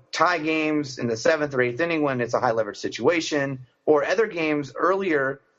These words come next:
with runners on base where it's only a one run differential as opposed to a two run differential, um, and the Padres might have more outs to work with. Like, the combination of that, those two moves makes no sense. Either you pinch hit for Wil Nieves and you bring in Craig Kimbrel, Craig Kimbrel and you try to win the game,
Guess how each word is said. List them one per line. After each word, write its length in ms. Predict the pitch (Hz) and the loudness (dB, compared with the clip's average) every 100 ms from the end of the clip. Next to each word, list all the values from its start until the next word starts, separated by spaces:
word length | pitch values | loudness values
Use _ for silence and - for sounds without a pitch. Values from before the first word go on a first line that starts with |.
| - | -2
with 160 | 151 | 0
runners 240 | 139 139 131 | 2 0 0
on 160 | 123 110 | 0 0
base 380 | 160 170 165 | 0 0 -2
where 140 | 139 127 | 2 2
it's 140 | 123 | 2
only 200 | 127 120 | -2 0
a 60 | 104 | 2
one 240 | 120 175 | 2 2
run 220 | 165 160 | 2 0
differential 540 | 147 - 147 143 135 143 | 0 0 0 0 0 0
as 100 | 110 | 0
opposed 320 | 110 127 120 | 0 0 -2
to 60 | 101 | -6
a 40 | |
two 140 | - 170 | -4 0
run 160 | 151 | 0
differential, 760 | 139 143 139 131 127 127 123 - _ _ _ - | 0 0 0 -2 0 0 0 -6 _ _ _ 0
um, 240 | 139 127 | 0 0
and 160 | 143 135 | 0 0
the 60 | |
Padres 360 | 123 151 131 120 | 2 2 2 -2
might 200 | 120 127 | 0 0
have 140 | 131 | 0
more 160 | 117 113 | 0 0
outs 200 | 110 - | 0 -2
to 80 | 113 | 0
work 220 | 156 175 | 0 2
with. 200 | 156 143 - _ _ _ _ _ _ _ - | 0 0 -4 _ _ _ _ _ _ _ 2
Like, 280 | 175 175 - | 2 0 -4
the 80 | 190 | 0
combination 560 | 196 247 294 254 247 214 | 2 2 2 2 0 0
of 80 | 185 | 2
that, 220 | 175 180 | 2 0
those 240 | 156 180 180 | 2 2 2
two 140 | 190 | -2
moves 260 | 170 156 131 | 0 0 2
makes 260 | 147 147 139 | -2 -2 -2
no 140 | 127 | -2
sense. 420 | 123 90 - - - | -2 -4 -6 -12 -2
Either 220 | 180 190 | 2 2
you 160 | 185 180 | 2 0
pinch 260 | 262 294 | -2 2
hit 140 | 233 220 | 0 2
for 100 | 190 | 2
Wil 160 | 180 | 2
Nieves 480 | 165 143 131 131 131 - _ _ _ | 2 0 2 0 -4 -14 _ _ _
and 80 | 151 | 0
you 80 | 147 | 2
bring 160 | 156 | 2
in 140 | 175 170 | 0 2
Craig 180 | 165 151 | 0 2
Kimbrel, 460 | 139 127 127 131 - _ | 0 2 2 0 -6 _
Craig 240 | - 151 | 2 2
Kimbrel 280 | 147 131 131 | 0 -2 0
and 80 | 127 | 0
you 40 | 120 | 0
try 180 | 147 | 0
to 80 | 147 | 2
win 120 | 135 | -2
the 60 | 131 | -4
game, 380 | 104 98 120 127 | -4 -6 -6 -8